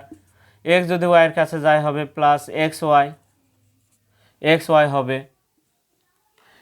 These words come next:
এক্স ওয়াই হবে, প্লাস কি হবে? ওয়াই হবে, ওয়াই ওয়াই হবে। এখন আমাদের হিসাব নিকাশের বিষয় আছে, এক্স স্কয়ার এখানে একটা,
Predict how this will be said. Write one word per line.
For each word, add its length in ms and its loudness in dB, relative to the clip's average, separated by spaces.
এক্স 220 0
ওয়াই 160 4
হবে, 260 -4
প্লাস 360 2
কি 100 -10
হবে? 380 -4
ওয়াই 240 -2
হবে, 220 -10
ওয়াই 240 2
ওয়াই 320 0
হবে। 280 -8
এখন 240 0
আমাদের 300 0
হিসাব 320 -2
নিকাশের 400 -4
বিষয় 260 -4
আছে, 320 -2
এক্স 220 2
স্কয়ার 320 -2
এখানে 300 -2
একটা, 460 -2